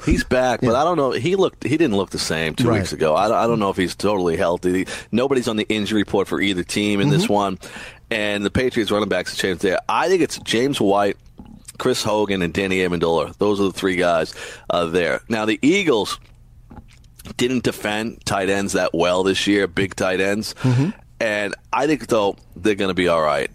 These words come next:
Speaker 1: there. I, I think they, they'll make adjustments. They have good coaches, too, to get this far. And Malcolm Jenkins will see a lot of,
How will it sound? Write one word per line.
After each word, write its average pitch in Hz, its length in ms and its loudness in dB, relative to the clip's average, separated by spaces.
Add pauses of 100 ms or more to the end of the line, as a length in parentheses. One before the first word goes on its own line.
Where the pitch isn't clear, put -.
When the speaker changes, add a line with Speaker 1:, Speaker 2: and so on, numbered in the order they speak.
(140)
Speaker 1:
there. 71 340 0
I, 101 240 2
I - 40 -2
think 110 240 0
they, 104 220 0
they'll 110 200 2
make 123 180 0
adjustments. 98 540 0
They 104 140 4
have 113 200 -2
good 110 180 2
coaches, 107 460 0
too, 110 220 2
to 98 60 0
get 92 120 0
this 92 140 -2
far. 90 260 0 (320)
And 98 160 -2
Malcolm 107 380 0
Jenkins 104 420 -2
will 90 80 2
see 101 160 0
a 90 80 2
lot 87 260 2
of, 82 200 -2